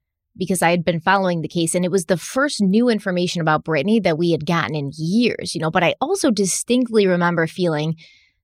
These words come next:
that it sounded, like, a little dramatic, you know, kinda like, uh, something that would happen in, in a Liam Neeson movie, you know, like Taken, like, a little too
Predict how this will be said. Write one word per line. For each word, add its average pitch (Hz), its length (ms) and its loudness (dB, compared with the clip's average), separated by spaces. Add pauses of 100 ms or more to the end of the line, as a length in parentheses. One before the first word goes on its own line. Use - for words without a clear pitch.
that 185 200 0
it 190 120 -2
sounded, 247 340 0
like, 214 280 0 (160)
a 214 40 -8
little 202 400 2
dramatic, 151 600 -4
you 202 100 0
know, 185 220 2 (340)
kinda 233 240 -2
like, 208 280 2
uh, 117 300 0 (160)
something 180 480 -2
that 135 300 0 (280)
would 180 200 0
happen 165 360 -2
in, 160 120 -4
in 175 180 0
a 160 100 -2
Liam 170 400 2
Neeson 156 380 -2
movie, 135 640 -4
you 175 100 -4
know, 165 100 -2
like 156 180 -2
Taken, 123 420 -2
like, 120 180 -6 (100)
a - 80 -2
little 226 380 2
too 220 600 0